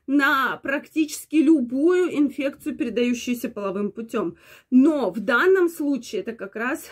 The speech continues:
была герпес-инфекция. Как только ей был назначен противогерпетический препарат, соответственно, лечилась она достаточно долго, практически в течение полугода, и успешно прошла лечение. После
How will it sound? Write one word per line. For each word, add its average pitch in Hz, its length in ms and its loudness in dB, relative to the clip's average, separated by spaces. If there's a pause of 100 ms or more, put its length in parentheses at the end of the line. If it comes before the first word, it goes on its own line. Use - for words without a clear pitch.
(120)
была 214 560 0 (140)
герпес-инфекция. 220 1500 -8 (560)
Как 370 300 2
только 330 420 -2
ей 262 160 -6
был 294 200 -6
назначен 247 680 -4
противогерпетический 226 1200 -6
препарат, 196 680 -4 (440)
соответственно, 277 840 -4
лечилась 277 540 0
она 254 200 -2
достаточно 226 760 -4
долго, 208 480 0
практически 247 640 -8
в 226 80 -14
течение 233 460 -2
полугода, 214 720 -2 (480)
и 330 340 4
успешно 311 640 0
прошла 226 360 -6
лечение. 190 560 -4
После 254 680 -2